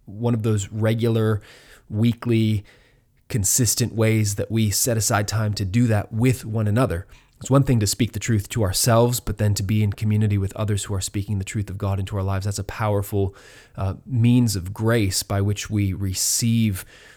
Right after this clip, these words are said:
the, the transformational power of the gospel.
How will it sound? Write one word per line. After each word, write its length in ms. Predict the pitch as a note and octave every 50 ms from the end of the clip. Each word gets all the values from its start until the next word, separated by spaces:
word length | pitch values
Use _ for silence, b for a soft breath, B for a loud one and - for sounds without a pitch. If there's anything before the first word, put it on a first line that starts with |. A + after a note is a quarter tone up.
| B B
the, 240 | - G2+ G2+ F#2 - -
the 100 | - G#2
transformational 800 | G2 - - A#2 G#2+ G#2 G2 - A2+ G#2 G2+ G2+ - - G2 F2+
power 380 | - - - A2 G#2 G#2 G2+ F#2+
of 100 | F2 F#2+
the 60 | F2+
gospel. 580 | F2 G#2+ A2+ A#2+ A2 - - - - F2 F#2